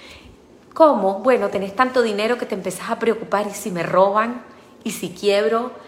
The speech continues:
¿Y si cómo controlo esto? ¿Y si me asaltan? ¿Y si me secuestran?". Pero si vos tenés dinero y sos sabio, vas a poder manejar también la otra parte. Entonces,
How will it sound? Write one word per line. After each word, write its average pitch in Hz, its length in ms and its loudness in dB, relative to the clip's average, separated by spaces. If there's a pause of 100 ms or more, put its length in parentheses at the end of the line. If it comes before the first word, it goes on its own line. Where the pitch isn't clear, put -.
(300)
¿Y 214 120 -8
si 185 960 -4
cómo 208 240 -2
controlo 196 500 2
esto? 240 720 4
¿Y 208 120 -6
si 214 120 -8
me 190 140 -4
asaltan? 208 520 2
¿Y 220 80 -4
si 214 140 -8
me 190 100 -2
secuestran?". 220 760 -2 (400)
Pero 214 140 2
si 214 140 -4
vos 233 220 2
tenés 302 220 2
dinero 185 520 0
y 185 100 -8
sos 208 220 -6
sabio, 175 540 4
vas 175 220 -4
a 214 80 0
poder 180 280 2
manejar 180 440 -2
también 165 260 -4
la 160 140 -2
otra - 320 -6
parte. 160 400 -4 (500)
Entonces, 220 880 2